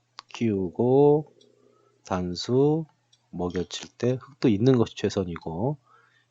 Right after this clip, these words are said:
있고 조이고 단수, 단수 칠 때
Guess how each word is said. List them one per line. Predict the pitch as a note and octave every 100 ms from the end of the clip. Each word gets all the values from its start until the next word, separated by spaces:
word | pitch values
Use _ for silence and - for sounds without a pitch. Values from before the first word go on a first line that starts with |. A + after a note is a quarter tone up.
| -
있고 | F2 - - - C3+ D#3+ - _ _ _ -
조이고 | - E2 D#2 - B2+ D#3 - _ _ _ -
단수, | D#2+ D#2+ - B2+ D3 C#3+ _ _ _ _ _
단수 | - E2+ F#2
칠 | - D2
때 | - C3+